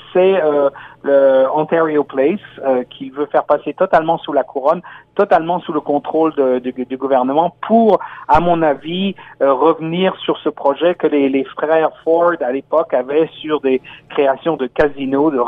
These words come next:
rentabiliser cet espace. Alors, pour le moment, euh, Ontario Place, c'est vrai, est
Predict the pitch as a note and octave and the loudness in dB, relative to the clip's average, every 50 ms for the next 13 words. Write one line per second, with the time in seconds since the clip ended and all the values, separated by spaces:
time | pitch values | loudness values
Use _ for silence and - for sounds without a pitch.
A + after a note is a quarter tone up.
0 | A#2+ D#3+ F3 F3+ - E3 D3 - C#3+ - C3+ C3+ C3 D3+ E3 D#3 - D3+ - - | 0 -2 -2 0 0 -2 -2 -4 -6 -12 -12 -6 -2 -2 -2 0 0 -2 -2 -4
1 | A#2+ - - - - C3 D#3 E3 - _ _ - - - - - - A2+ B2 C3 | -8 -10 -8 -4 -2 0 0 -2 -4 _ _ -20 -20 -20 -12 -8 -4 -2 0 0
2 | A#2+ - - D#3+ D#3+ D#3+ D#3+ D#3 D#3 D#3 D#3+ E3 D#3+ D3+ C#3 C3+ C3+ C#3 C3+ C#3 | -2 -2 -2 0 0 0 0 0 0 2 2 2 4 4 4 4 4 2 0 -2
3 | C3+ D#3 D3 D3 C#3+ C#3+ C3+ - D#3 D3+ C#3+ - - - C3+ B2+ A#2+ - D#3 F#3 | 0 0 0 0 0 -2 -2 -2 -4 -4 -4 -4 -4 -4 -4 -2 0 0 2 2
4 | G#3+ - - B2+ | 2 0 -4 -4